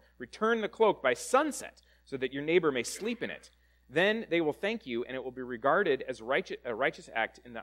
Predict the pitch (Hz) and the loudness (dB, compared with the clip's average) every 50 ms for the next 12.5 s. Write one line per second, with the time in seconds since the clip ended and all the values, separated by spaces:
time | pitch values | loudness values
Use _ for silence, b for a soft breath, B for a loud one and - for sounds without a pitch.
0 | _ _ - - - 117 113 117 - 117 107 113 104 104 107 101 107 113 107 127 | _ _ -20 -10 -6 -6 -6 -6 -8 -12 -12 -10 -8 -8 -8 -8 -8 -2 2 4
1 | 127 120 110 107 113 131 139 156 175 143 139 143 135 110 - - 120 - - - | 6 6 4 4 2 2 2 2 2 0 -4 -10 -10 -10 -12 -14 -16 -16 -10 -6
2 | 156 143 135 127 120 - b b b b b b b - - - 151 160 165 - | -2 2 2 2 0 -2 b b b b b b b -14 0 2 2 2 2 0
3 | - - - - - _ _ _ _ _ _ - 123 135 - - 131 127 120 120 | -6 -10 -10 -12 -14 _ _ _ _ _ _ -2 -2 -2 -2 0 0 2 4 6
4 | 117 117 113 113 113 - - - 127 139 139 120 104 98 104 - - _ _ - | 6 4 2 2 -4 -8 -12 -4 2 2 4 4 4 2 0 -6 -8 _ _ -14
5 | 120 120 175 - - 156 - 127 131 120 - - - - 165 180 190 190 185 170 | -6 -6 -4 -4 -4 -6 -6 -6 -10 -10 -10 -12 -14 -4 -2 0 2 2 2 0
6 | 151 131 120 110 113 117 135 165 196 208 185 139 113 98 92 98 98 - - 117 | 0 -2 -2 -2 -4 -2 2 2 4 4 4 2 2 -2 -4 -8 -12 -12 -14 -14
7 | 110 - 135 139 143 139 117 95 87 87 - - - _ _ _ - 98 101 98 | -8 -6 -6 -4 -4 -4 -4 -6 -8 -10 -14 -20 -20 _ _ _ -6 -2 -2 0
8 | 92 90 - - _ _ _ - - - 175 156 95 - - - _ _ _ _ | -2 -2 -6 -12 _ _ _ -14 -10 -6 -6 -6 -6 -8 -12 -20 _ _ _ _
9 | _ _ _ _ _ _ _ _ - 135 135 131 120 117 113 101 - _ _ _ | _ _ _ _ _ _ _ _ 0 2 2 4 2 0 -4 -10 -14 _ _ _
10 | _ _ _ _ _ _ _ _ _ _ _ - _ - 135 127 123 123 120 117 | _ _ _ _ _ _ _ _ _ _ _ -20 _ -6 -2 0 0 0 -2 -4
11 | 131 139 156 220 226 - - 156 135 101 82 78 73 _ _ _ _ _ _ - | -4 2 2 2 2 0 -4 -4 -4 -4 -4 -8 -16 _ _ _ _ _ _ -4
12 | 113 117 117 113 113 110 107 107 104 | -2 -2 0 0 -2 -4 -6 -12 -16